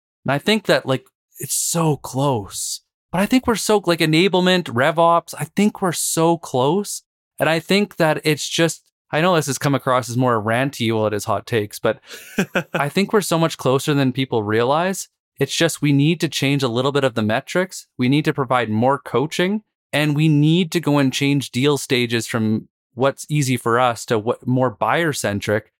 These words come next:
Speaker 1: Because if we look at the buyer's actions and their mentality or mindset, that as a collective, not just one individual,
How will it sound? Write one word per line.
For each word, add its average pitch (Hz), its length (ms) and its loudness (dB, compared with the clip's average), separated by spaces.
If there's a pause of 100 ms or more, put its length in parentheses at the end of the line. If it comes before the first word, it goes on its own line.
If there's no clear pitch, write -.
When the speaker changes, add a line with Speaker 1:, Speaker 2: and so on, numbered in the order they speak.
(160)
Speaker 1:
Because 135 240 0
if 127 80 -2
we 131 80 2
look 170 180 -2
at 185 120 0
the 123 80 0
buyer's 127 440 0
actions 107 840 -2 (280)
and 131 360 0
their 120 420 0 (260)
mentality 123 960 0
or 107 300 0 (340)
mindset, 127 640 0 (280)
that 143 300 0 (200)
as 131 180 -2
a 123 60 -2
collective, 110 760 -4
not 117 220 2
just - 200 -4
one 110 140 -2
individual, 110 760 -2